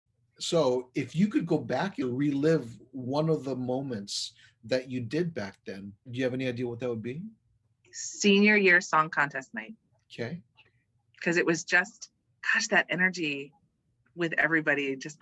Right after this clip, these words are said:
Speaker 2: vibing and, like, working together and, and supporting each other. And, like, it didn't matter if you were a jock or a nerd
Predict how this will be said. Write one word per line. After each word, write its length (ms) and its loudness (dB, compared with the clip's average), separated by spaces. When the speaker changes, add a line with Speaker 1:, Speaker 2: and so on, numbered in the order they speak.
Speaker 2:
vibing 580 0
and, 180 -4
like, 260 -8
working 400 -2
together 640 -2
and, 320 -4
and 240 -8
supporting 520 -4
each 200 -4
other. 360 2
And, 280 -2
like, 180 4
it 100 4
didn't 380 4
matter 380 6
if 200 -6
you 120 -6
were 300 0
a 80 -4
jock 440 0
or 220 -2
a 60 -6
nerd 480 4